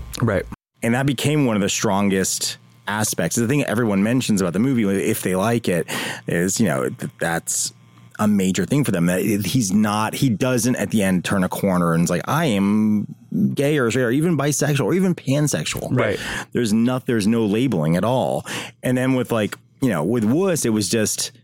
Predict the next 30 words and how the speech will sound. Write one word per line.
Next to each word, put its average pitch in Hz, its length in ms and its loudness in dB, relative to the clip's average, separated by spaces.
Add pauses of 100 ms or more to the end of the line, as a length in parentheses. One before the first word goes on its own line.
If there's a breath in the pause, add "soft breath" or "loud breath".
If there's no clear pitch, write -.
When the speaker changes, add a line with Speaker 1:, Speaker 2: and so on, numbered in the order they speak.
(640)
Speaker 2:
the 117 220 2
idea 107 600 2
of, 92 440 0
like, 87 480 0 (1700 loud breath)
I 110 80 0
think 180 200 2
it 175 60 2
was, 131 80 2
like, 113 220 2
the 113 80 2
idea 101 440 2
of 92 100 -2
coming 104 260 2
back 92 200 -2
home 98 300 2
and 90 240 2
doing 95 260 2
something 98 220 0
kind 92 160 -2
of 80 60 0
pathetic 95 400 -2
with 117 100 0
your 127 140 0
life. 131 480 -2
Speaker 1:
Right. 110 320 0 (160)
Speaker 2:
Like, 107 440 0
and, 113 460 0 (100)
uh, 101 200 0
because 101 240 0
I, 98 120 0